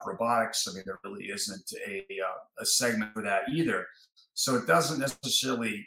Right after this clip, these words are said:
you know, tick traditional, you know, financial analysis, uh, analyst metric boxes. Um, and that's made it a little bit challenging for people to, to think about how to allocate.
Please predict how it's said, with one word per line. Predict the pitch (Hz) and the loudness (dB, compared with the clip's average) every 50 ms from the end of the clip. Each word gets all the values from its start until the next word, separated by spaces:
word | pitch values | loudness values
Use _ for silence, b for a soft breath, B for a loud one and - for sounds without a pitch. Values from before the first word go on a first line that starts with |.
| - - | -10 -4
you | 123 110 107 | -2 -2 -2
know, | 98 - _ - | -2 -4 _ -2
tick | 156 151 156 - - _ - | 0 0 0 -2 -10 _ -10
traditional, | - - 135 120 123 127 127 - 120 123 120 117 117 110 107 - - _ - | -6 -2 0 2 2 2 2 2 0 0 0 0 -2 -4 -6 -8 -12 _ -8
you | 113 110 | -6 -4
know, | 104 - | -4 -4
financial | - - 120 117 110 110 113 110 107 - - 113 104 104 | -4 -2 -2 0 2 2 2 0 -2 -4 -8 -8 -6 -4
analysis, | 107 107 107 104 107 110 113 110 - - 113 104 98 - - - - _ _ - - | -2 0 0 2 2 2 2 0 0 -2 -2 0 0 0 0 0 -2 _ _ -10 -8
uh, | 104 95 - 120 | -8 -6 -2 0
analyst | 127 127 117 110 - - 113 | 2 2 2 0 0 0 2
metric | 117 120 123 - 113 - - | 2 2 2 0 -4 -4 -2
boxes. | 95 87 87 - - - - - - - - - B B B B B B B B B B - - | 0 0 0 -2 -4 -6 -8 -8 -4 -4 -4 -4 B B B B B B B B B B -6 -2
Um, | 101 101 101 101 101 101 98 101 101 104 113 - _ _ _ _ _ - | 0 2 2 2 0 0 -2 -2 -4 -6 -8 -12 _ _ _ _ _ -2
and | 113 117 | 2 6
that's | 135 139 - - - 131 | 8 8 8 8 4 2
made | 131 131 127 123 | 2 2 2 0
it | 117 | 0
a | - 110 123 | -2 -2 0
little | 131 147 151 262 | 0 0 0 -2
bit | - - | -2 -4
challenging | - 117 117 110 113 117 120 113 214 - 117 113 | -2 0 2 2 2 2 2 2 2 2 2 2
for | - 113 107 | 0 -4 -6
people | - 117 113 - - - 110 - - | -6 -6 -6 -6 -8 -10 -8 -6 -4
to, | - 110 107 107 107 104 104 - _ - | -4 -4 -4 -4 -4 -6 -8 -10 _ -6
to | - 113 | -6 -6
think | 113 - - - _ - | -6 -8 -12 -14 _ -6
about | 120 98 104 98 - - | -4 -2 -2 -2 -2 0
how | 110 113 | 2 2
to | 110 95 92 | 2 4 2
allocate. | 95 98 113 117 - - - _ - - - | 2 2 2 2 0 -2 -12 _ -10 -10 -10